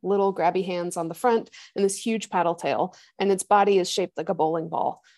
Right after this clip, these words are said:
So this is, like, when they're walking across the landscape, it's really a waddle.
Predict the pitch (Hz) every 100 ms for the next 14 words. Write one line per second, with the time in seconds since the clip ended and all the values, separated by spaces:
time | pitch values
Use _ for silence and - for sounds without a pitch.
0 | - 220 180 226 220 - 233 226 202 -
1 | 180 190 202 208 202 226 196 180 180 220
2 | 196 196 196 180 - 180 170 165 180 -
3 | 147 147 - 214 208 - - 226 208 185
4 | 175 156 113 - -